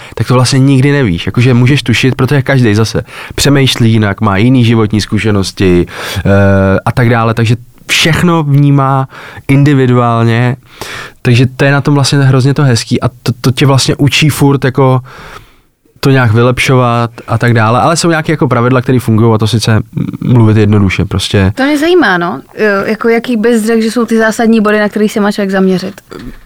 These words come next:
Speaker 1: Mluvit jednoduše, paradoxně, co je hodně důležitý v komunikaci, i když to je možná na první pohled trošku zvláštní, je umět poslouchat, protože my lidi neumíme poslouchat.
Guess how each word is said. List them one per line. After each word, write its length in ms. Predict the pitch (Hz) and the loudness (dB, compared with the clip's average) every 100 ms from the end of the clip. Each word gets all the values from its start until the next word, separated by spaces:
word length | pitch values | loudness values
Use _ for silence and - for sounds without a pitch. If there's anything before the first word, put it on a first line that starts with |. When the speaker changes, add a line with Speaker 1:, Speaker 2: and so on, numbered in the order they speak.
| - | -4
Speaker 1:
Mluvit 460 | 120 123 110 - - | 2 2 2 0 -4
jednoduše, 680 | 101 104 117 120 156 165 160 - - - - _ _ _ _ - | 0 2 2 2 2 0 -2 -8 -20 -20 -20 _ _ _ _ -2
paradoxně, 640 | 123 123 127 139 123 113 - - - - _ _ - - | 0 2 0 0 0 -2 -6 -16 -20 -20 _ _ -20 -8
co 160 | - 123 | 0 2
je 360 | 120 113 107 - | 4 2 0 0
hodně 400 | 113 120 120 131 | 2 2 2 2
důležitý 500 | 120 113 117 113 127 | 2 2 0 0 -2
v 80 | - | 0
komunikaci, 760 | 139 139 131 123 127 113 123 | 0 2 2 0 -2 -2 0
i 80 | 113 | 2
když 220 | 120 113 | 2 0
to 80 | 127 | 2
je 160 | 120 117 | 0 2
možná 340 | 117 113 113 | 2 2 0
na 80 | 110 | 0
první 280 | 107 110 110 | 0 0 0
pohled 240 | 110 107 | 2 0
trošku 280 | 104 113 - | 0 -2 0
zvláštní, 480 | 113 104 104 113 107 - - - | 2 2 0 0 0 -2 -8 -4
je 80 | - | 0
umět 280 | 123 123 120 | 2 2 0
poslouchat, 720 | 110 - 110 107 104 98 131 - - - | -2 0 2 2 0 -2 -4 -10 -20 -12
protože 260 | - - 113 | -6 0 2
my 120 | 113 | 4
lidi 200 | 113 113 | 4 2
neumíme 400 | 113 110 117 117 | 2 2 2 2
poslouchat. 500 | 107 - 110 - 82 | 0 0 -2 0 -4